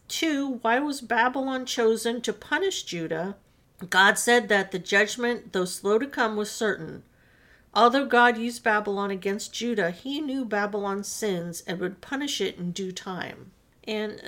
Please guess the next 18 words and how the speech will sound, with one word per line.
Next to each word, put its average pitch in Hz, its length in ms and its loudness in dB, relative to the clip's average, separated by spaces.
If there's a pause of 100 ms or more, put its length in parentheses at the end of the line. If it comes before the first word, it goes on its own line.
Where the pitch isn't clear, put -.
(140)
the 254 160 -4
other 359 220 0
note 214 260 -2
says, 208 260 0
"Evil 285 380 -2
and 302 140 2
injustice 208 760 -2
seem 254 440 -4
to 262 120 -4
have 208 180 -2
the - 120 -4
upper 202 240 -2
hand 208 300 -4
in 175 120 -6
the 165 60 -4
world. 151 460 -8 (460)
Like 208 280 0
Habakkuk, 226 680 0